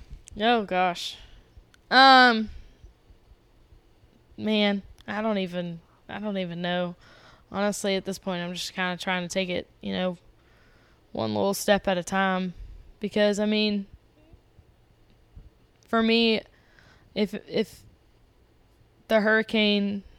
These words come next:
of Hurricane Florence taught me anything, I mean, it's, you know, life is too short to just try and plan out every little bit of your life and to try and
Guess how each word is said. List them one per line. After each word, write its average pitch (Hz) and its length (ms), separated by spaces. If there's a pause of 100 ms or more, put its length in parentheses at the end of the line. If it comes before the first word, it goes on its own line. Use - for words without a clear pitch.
(160)
of 196 340
Hurricane 208 480
Florence 202 380
taught 190 200
me 190 100
anything, 190 520
I 185 40
mean, 185 180
it's, 180 300
you 180 120
know, 185 260 (560)
life 185 260
is - 140
too 202 160
short 190 380
to 190 120
just 180 300 (180)
try 196 300
and 185 160
plan 196 320
out 185 200
every 180 220
little 185 200
bit 180 160
of 185 80
your 175 180
life 175 460
and 190 260 (560)
to 196 120
try 196 340
and 180 340